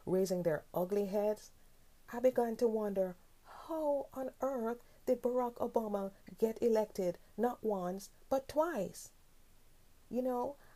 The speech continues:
I honestly do not understand how people do not see that racism is not just a problem,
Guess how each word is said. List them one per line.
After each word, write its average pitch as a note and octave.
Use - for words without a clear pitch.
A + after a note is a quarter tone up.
I C4
honestly A3+
do F#3+
not G#3
understand F#3
how D#3+
people F#3
do E3+
not F3
see D3+
that D#3
racism C#3+
is F4+
not C4
just F#3
a E3
problem, D3+